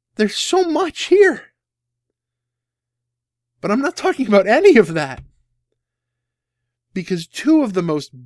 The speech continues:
boring sentences in this entire story rocked my entire world when it came to understanding what is happening here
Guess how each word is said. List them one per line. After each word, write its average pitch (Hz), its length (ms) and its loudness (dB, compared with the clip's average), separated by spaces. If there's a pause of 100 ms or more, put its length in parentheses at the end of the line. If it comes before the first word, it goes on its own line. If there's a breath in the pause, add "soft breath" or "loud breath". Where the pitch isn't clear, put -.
(100)
boring 277 500 0
sentences 208 800 -6
in 135 120 -10
this 165 200 -8
entire 185 540 -8
story 208 600 -8 (1000)
rocked 185 680 -6 (220)
my 165 220 -6
entire 208 1120 -8 (320)
world 139 680 -4 (520)
when 143 160 -6
it 147 180 -6
came 180 360 -6
to 139 240 -14
understanding 165 1040 -10
what 165 300 -8
is 165 200 -10
happening 147 500 -12
here 113 340 -16